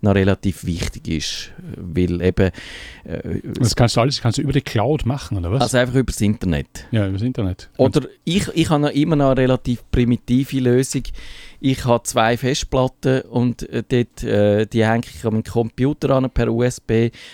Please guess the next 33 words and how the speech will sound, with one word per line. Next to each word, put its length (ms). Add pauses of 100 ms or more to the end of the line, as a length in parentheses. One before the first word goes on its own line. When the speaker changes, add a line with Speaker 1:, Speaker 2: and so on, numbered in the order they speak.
Speaker 1:
synchronisiere 1300
dort 360
meine 220
Daten 460
drauf, 580
äh, 240
dann, 320
äh, 200
nehme 240
ich 80
die 120
eine 280
mit 260
in, 140
ins 260
Büro, 380 (160)
tue 100
sie 160
dort 240
in 80
die 60
Schublade 460
und 140
nehme 200
die 120
andere 360
heim 300 (100)
und, 260 (560)
äh, 340
mache 380
dort 320
die 80
Sicherung. 300